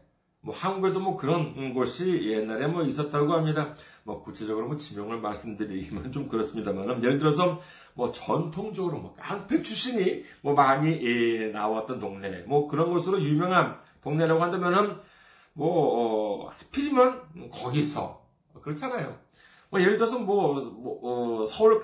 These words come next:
뭐 강남이라거나 아니면 적어도, 에, 사대문 안이라고 하면 또 모를까? 저 지방 시골 총구석에서 무슨 뭐 대단한 인물이 나오겠어? 말하자면 이러고, 어, 있는 것입니다.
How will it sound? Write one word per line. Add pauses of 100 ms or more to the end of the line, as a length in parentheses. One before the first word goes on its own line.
뭐
강남이라거나 (380)
아니면
적어도, (240)
에,
사대문
안이라고
하면
또
모를까? (380)
저 (760)
지방
시골
총구석에서
무슨
뭐
대단한
인물이
나오겠어? (1700)
말하자면
이러고,
어,
있는
것입니다.